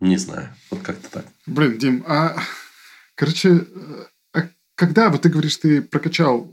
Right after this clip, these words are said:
Speaker 2: э, эмпатию, ну, или там п-, как-то она развилась, вот она у тебя в браке скорее развилась или в целом? Вот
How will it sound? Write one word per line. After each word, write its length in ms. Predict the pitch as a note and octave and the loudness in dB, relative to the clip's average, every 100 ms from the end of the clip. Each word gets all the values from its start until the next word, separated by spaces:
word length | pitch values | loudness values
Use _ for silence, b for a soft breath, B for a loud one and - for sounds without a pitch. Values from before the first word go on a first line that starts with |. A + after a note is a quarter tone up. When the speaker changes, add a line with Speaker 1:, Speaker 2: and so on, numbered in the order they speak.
| F#3 | -10
Speaker 2:
э, 260 | A#2+ A#2 B2 | -6 -4 -4
эмпатию, 480 | B2 G3+ G#3+ A#2 G#2+ | 0 0 2 2 2
ну, 80 | |
или 60 | A#2 | 2
там 180 | A#2 G#2 | 0 -2
п-, 340 | - A#2 A2 | -2 -2 -2
как-то 300 | - _ A2 | -4 _ -2
она 140 | A2 A2 | 0 0
развилась, 520 | A#2+ A#2+ A2 - - | -2 0 -2 -2 -6
вот 120 | A#2+ | 0
она 140 | C#3 D#3+ | 2 4
у 60 | D3+ | 4
тебя 220 | D3 A#2+ | 2 2
в 200 | G#2+ - | -2 -2
браке 320 | F3 A3+ A3+ | 2 2 2
скорее 360 | E3+ C#3 B2+ A2+ | -2 0 0 2
развилась 580 | A#2 A2 A#2 G#2 - - | 0 0 -2 -2 -6 -6
или 180 | C3 | -8
в 60 | C#3+ | -6
целом? 400 | - F3 B2+ G2+ | 2 4 6 2
Вот 180 | B2 | -2